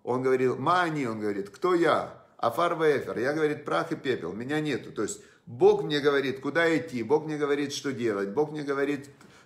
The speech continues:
как себя вести. Да, я, есть такое, такая фраза,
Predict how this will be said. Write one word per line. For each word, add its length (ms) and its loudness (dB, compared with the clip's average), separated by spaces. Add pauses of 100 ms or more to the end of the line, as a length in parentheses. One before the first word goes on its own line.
как 180 6
себя 240 0
вести. 460 -4
Да, 320 4
я, 540 0 (180)
есть 260 -2
такое, 360 2 (220)
такая 580 2 (200)
фраза, 540 0